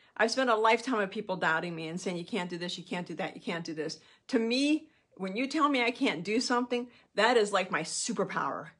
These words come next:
That is my, "I've got this."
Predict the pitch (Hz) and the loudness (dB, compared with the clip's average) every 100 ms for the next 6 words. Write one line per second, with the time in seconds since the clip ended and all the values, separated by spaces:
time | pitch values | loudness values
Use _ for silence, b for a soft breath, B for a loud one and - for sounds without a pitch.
0 | b b _ 214 240 233 214 196 185 165 | b b _ 4 8 8 6 4 4 4
1 | 156 - - 190 202 190 190 - 175 185 | 4 0 4 6 6 4 -2 4 6 6
2 | - - - - - | 4 -10 -8 -8 -8